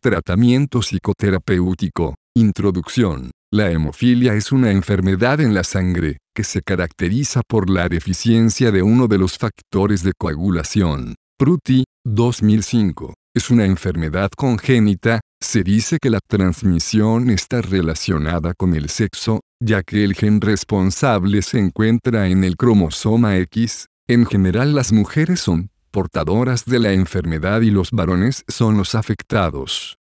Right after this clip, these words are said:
Las personas con bajos niveles de factor ocho presentan hemofilia A, y las que presentan bajos niveles de factor I X, hemofilia B grande, H B grande. Ambos tipos de hemofilia son clínicamente iguales,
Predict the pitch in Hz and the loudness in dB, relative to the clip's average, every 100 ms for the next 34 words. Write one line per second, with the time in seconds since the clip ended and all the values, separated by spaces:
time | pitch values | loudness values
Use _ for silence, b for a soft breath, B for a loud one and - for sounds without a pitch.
0 | _ 104 92 - 101 90 - 113 123 131 | _ 0 0 0 -2 -2 0 0 0 -2
1 | - 104 90 90 - 104 110 87 85 85 | -2 0 0 -2 -2 0 2 2 2 0
2 | 107 - 107 90 87 - 110 117 95 - | 0 -2 -4 -2 -6 -2 0 2 0 -2
3 | 120 - 92 - 113 110 98 85 80 76 | -4 -2 -4 0 0 2 0 -2 0 -2
4 | - 110 117 110 - _ 95 107 139 - | -2 0 2 0 -2 _ -2 -2 -2 -6
5 | _ 131 92 - - 127 104 87 - 143 | _ 0 0 -2 -2 0 0 -2 0 0
6 | 131 120 107 104 123 - 101 123 101 78 | 2 2 2 2 0 -2 -2 2 2 2
7 | 90 87 123 - 101 90 - - 151 151 | 2 0 -2 -2 -2 -2 -8 -2 0 2
8 | 147 131 - 151 151 - - _ _ 113 | 2 0 -2 -6 -6 -8 -16 _ _ 2
9 | 101 95 - 98 87 85 85 98 85 98 | 2 2 0 2 2 0 0 0 0 0
10 | 95 82 90 104 - _ 117 113 - 98 | 0 0 0 -2 -6 _ -4 -2 -2 -2
11 | 95 87 80 64 62 - - - 87 82 | 0 -2 -4 -4 -8 -10 -14 -4 0 0
12 | 120 - - 143 - 127 101 87 78 71 | -2 -4 -4 -2 0 0 0 0 -2 -2
13 | 117 113 117 113 - 95 95 - 117 110 | 0 2 2 0 -2 0 0 2 2 4
14 | 92 78 101 92 110 107 76 78 85 67 | 2 0 0 2 0 -2 -6 -4 -6 -6
15 | 62 - | -10 -12